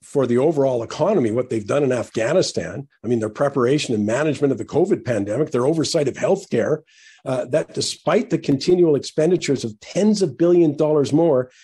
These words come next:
fails, in the words of the Canadian Institute of Health, to improve our time, a, a timely access to care. Come on, that should frighten us, 'cause it sure does me.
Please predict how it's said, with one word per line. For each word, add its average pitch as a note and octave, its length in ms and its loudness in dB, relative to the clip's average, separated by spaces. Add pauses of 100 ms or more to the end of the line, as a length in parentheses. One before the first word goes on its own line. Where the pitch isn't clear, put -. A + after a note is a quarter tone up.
(160)
fails, G3+ 640 0
in C3+ 160 2
the C3 80 0
words D#3 360 2
of C#3 80 -2
the A#2 80 -4
Canadian D3+ 480 2
Institute D#3 320 0
of D#3 100 -4
Health, C3 300 -2 (300)
to C3+ 200 -2
improve E3+ 720 2
our A2 180 -2
time, C#3+ 500 0
a, C3 220 -6
a A#2 60 -4
timely C#3+ 420 0
access B2 460 -4
to B2 80 -6
care. A2+ 280 -6 (680)
Come F3+ 160 -2
on, A#3 360 0
that G3+ 160 -2
should - 180 -4
frighten G#3 400 0
us, - 140 -10
'cause A2+ 160 -2
it A2+ 100 -6
sure G#3 180 2
does F#3 220 0
me. C#3+ 340 0